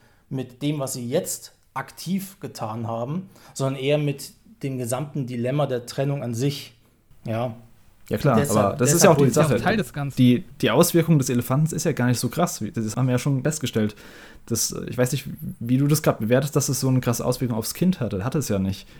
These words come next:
Speaker 2: Es hat, es war, hat kurz ein bisschen geweint
Speaker 1: Es hat
Speaker 2: und es ist hauptsächlich weggelaufen wegen der Gesamtsituation, nicht wegen dem Elefanten. Also
Speaker 1: Das ist ein,
Speaker 2: <laughs>
Speaker 1: das ist ein weiterer, äh, ähm, äh, ein weiterer Sargnagel, ein Fass, äh,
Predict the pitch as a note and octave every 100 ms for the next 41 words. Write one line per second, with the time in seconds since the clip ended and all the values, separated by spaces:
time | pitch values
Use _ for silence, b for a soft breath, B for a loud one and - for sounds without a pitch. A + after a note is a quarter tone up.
0 | B A#2 - A#2+ A#2+ A#2 A2+ - D#3+ -
1 | - B2+ A2 G#2+ C#3+ D#3+ A#2+ - - A#2+
2 | A#2 B2+ E3+ D#3+ C#3 A#2+ - A#2+ B2 B2+
3 | B2+ - B2 A#2+ A2+ - - A2+ C3+ D3
4 | - G2 - G2 A2+ A#2+ A2 G2 G2 A#2+
5 | G2+ - B B B B B B - G#2+
6 | G#2 - D3+ C#3+ - E3+ D#3+ - D#3 D3
7 | D#3 D3+ C3+ E3+ F#3+ D3+ C#3 A#2+ D3 D3
8 | C#3+ C#3 C3+ A#2+ A#2 - C#3 C3 B2+ C3+
9 | C#3 C3 C3 B2 E3 D#3 B2 A#2 D3 F#3
10 | C#3+ B2 A2+ A2+ D3 D3+ - B2+